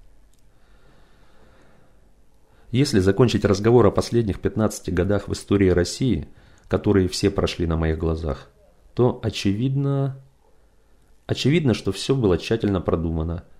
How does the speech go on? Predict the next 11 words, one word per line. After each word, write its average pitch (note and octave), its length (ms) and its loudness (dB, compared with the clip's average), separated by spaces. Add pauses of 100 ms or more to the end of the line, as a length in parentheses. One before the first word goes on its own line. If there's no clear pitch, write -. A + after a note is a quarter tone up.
(160)
что - 220 0
архитекторы G2 600 0
всего F#2+ 340 0
этого E2 360 -2
получили G2+ 500 0
те G#2+ 180 2
выгоды, G2 380 2
на E2+ 100 -2
которые F2+ 520 0
они F#2 240 0
рассчитывали, D#2 800 -2